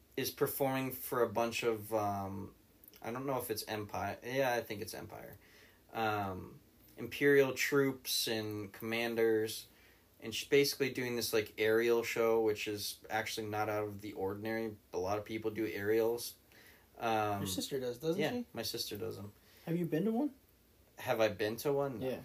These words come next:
Speaker 1: I have not. I just know what they are, but, um,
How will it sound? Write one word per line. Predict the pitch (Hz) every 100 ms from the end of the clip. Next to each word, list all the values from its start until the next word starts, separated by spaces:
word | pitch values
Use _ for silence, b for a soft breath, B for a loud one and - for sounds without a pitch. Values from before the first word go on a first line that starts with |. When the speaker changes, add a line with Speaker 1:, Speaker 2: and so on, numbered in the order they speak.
| b b b b -
Speaker 1:
I |
have | 104 - -
not. | - 107
I |
just | 101 -
know | 95
what | 92
they | -
are, | - - - -
but, | - - - b b b b -
um, | - 104 98 98